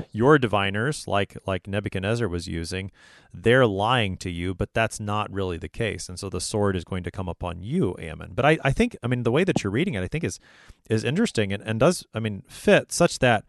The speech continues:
so it, help me make sure I'm understanding what you're saying, that, that the idea here is the, the Israelites are, are, are seeing false visions for you. They're hoping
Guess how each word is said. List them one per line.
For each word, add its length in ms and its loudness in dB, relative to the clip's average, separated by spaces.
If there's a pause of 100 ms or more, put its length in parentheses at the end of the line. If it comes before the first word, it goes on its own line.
(320)
so 140 6
it, 160 2 (200)
help 160 4
me 300 0
make 160 -2
sure 140 0
I'm 160 0
understanding 360 -4
what 160 -6
you're 80 -8
saying, 420 -4 (460)
that, 200 2
that 140 2
the 120 2
idea 360 4
here 160 2
is 120 -2
the, 280 -2 (260)
the 140 -6 (120)
Israelites 840 2 (480)
are, 300 2
are, 140 0 (280)
are 160 0
seeing 400 -2
false 300 2
visions 320 0
for 100 -6
you. 180 -2
They're 420 2
hoping 760 0